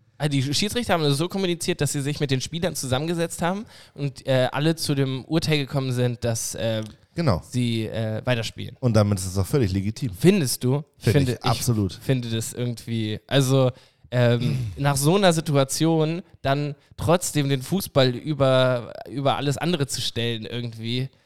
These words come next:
Speaker 1: äh, irgendwie, ey, ich weiß ich nicht. Also wenn ich da
Speaker 2: Ich
Speaker 1: im
Speaker 2: finde,
Speaker 1: Stadion
Speaker 2: wenn die
Speaker 1: gewesen
Speaker 2: U-,
Speaker 1: wäre,
Speaker 2: uefa
Speaker 1: hätte
Speaker 2: gesagt hätte, also entweder spielen beide weiter oder Finnland gewinnt, wenn die Dänen keinen Bock mehr haben, das wär, ne,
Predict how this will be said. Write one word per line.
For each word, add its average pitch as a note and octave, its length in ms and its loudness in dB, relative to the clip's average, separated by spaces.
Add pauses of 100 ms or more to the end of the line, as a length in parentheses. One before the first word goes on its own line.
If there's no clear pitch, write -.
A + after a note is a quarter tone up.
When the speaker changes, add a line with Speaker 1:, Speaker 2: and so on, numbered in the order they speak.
(400)
Speaker 1:
äh, A2 160 -10
irgendwie, C3+ 340 -6
ey, G#2+ 160 -8
ich A#2+ 240 -12
weiß D#3 200 -2
ich B2 120 -2
nicht. G#2+ 260 -8
Also C3 300 -2
wenn C#3 80 2
ich E3+ 80 -2
da E3 100 2
Speaker 2:
Ich C#3+ 60 6
Speaker 1:
im F#3 60 8
Speaker 2:
finde, D#3+ 80 6
Speaker 1:
Stadion C#3+ 240 8
Speaker 2:
wenn B2+ 60 4
die A#2+ 40 2
Speaker 1:
gewesen E3+ 300 2
Speaker 2:
U-, - 20 8
Speaker 1:
wäre, D#3 180 8
Speaker 2:
uefa A3 200 4
Speaker 1:
hätte E3+ 100 2
Speaker 2:
gesagt B2+ 360 -2
hätte, B2 300 -2 (220)
also A2+ 220 2
entweder C#3 320 2
spielen B2 240 0
beide G#2+ 260 4
weiter C3+ 640 2
oder B2+ 260 6
Finnland B2+ 420 2
gewinnt, A2+ 380 0
wenn G#2 140 2
die G#2 80 0
Dänen G#2 260 2
keinen G#2+ 160 2
Bock G2 160 -2
mehr F2 140 -2
haben, D#2 240 -4
das G#2 240 0
wär, D#2+ 300 -2 (760)
ne, A#2+ 240 2